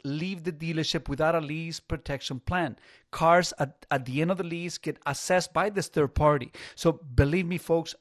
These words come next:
don't take a chance. It's not a good idea. Number three, if you happen to finance,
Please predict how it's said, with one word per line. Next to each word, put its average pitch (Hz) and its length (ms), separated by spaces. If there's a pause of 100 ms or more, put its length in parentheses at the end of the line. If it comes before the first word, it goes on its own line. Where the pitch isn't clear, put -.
(160)
don't 165 240
take 170 180
a 160 40
chance. 151 600
It's 135 180
not 139 240
a 135 60
good 135 140
idea. 123 280 (240)
Number 165 160
three, 202 240 (920)
if 156 160
you 151 60
happen 214 260
to 160 100
finance, 208 640